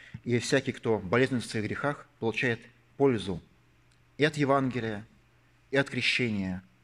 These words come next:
и от таинства сто причастия". И всякий раз, когда мы приходим принимать причастие, то, то сам Христос входит в нашу жизнь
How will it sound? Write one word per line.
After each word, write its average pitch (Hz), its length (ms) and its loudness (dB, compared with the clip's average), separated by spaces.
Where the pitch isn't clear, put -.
и 123 60 -4
от 123 180 0
таинства 117 580 -4
сто - 240 -4
причастия". - 680 -8
И 110 320 2
всякий 120 300 -2
раз, 117 160 -2
когда 107 260 0
мы 101 140 -2
приходим 101 440 -2
принимать 107 360 -2
причастие, 101 680 -6
то, 101 300 -2
то 110 140 -2
сам 135 280 -2
Христос - 640 -6
входит 110 280 -4
в - 20 -8
нашу 104 220 -6
жизнь 98 360 -6